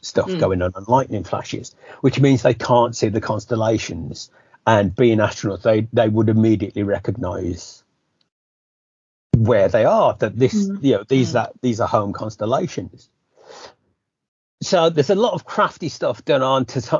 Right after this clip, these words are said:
Speaker 1: kind of fudge the, um, but I think basically if you're, I, you know, it'd be interesting to show it to somebody who doesn't know the twist. I'd like to see somebody who doesn't know the twist to watch it.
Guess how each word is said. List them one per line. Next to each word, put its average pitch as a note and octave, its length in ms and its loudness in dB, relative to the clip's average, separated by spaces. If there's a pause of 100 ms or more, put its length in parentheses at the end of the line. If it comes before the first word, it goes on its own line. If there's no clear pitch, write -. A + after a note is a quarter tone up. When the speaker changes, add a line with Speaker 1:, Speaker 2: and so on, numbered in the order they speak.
Speaker 1:
kind C3+ 200 0
of A2 80 -8
fudge - 680 -4 (480)
the, A2+ 520 2
um, A2 580 0
but D#3+ 160 2
I D3 80 4
think A#3+ 240 0
basically F3 540 0
if - 160 -4
you're, D3 260 0 (180)
I, C#3+ 140 2 (160)
you E3 120 0
know, B2 120 0
it'd C3+ 420 -2
be G#3+ 140 4
interesting A#3 460 2
to F#3 100 0
show - 260 -2
it - 120 -8
to B2+ 80 -8
somebody C#3 420 -2
who C#3 320 2 (100)
doesn't C#3+ 400 0
know B2 240 4
the A2+ 100 -2
twist. A2 360 -2
I'd A2+ 100 4
like C#3+ 260 0
to B2+ 80 -12
see C3 160 -2
somebody B2+ 460 0 (220)
who A#2+ 80 2
doesn't A#2 420 0 (240)
know B2 260 4
the A2+ 100 -2
twist - 420 -2
to G#2 80 -6
watch G2+ 320 -2
it. F2+ 120 -4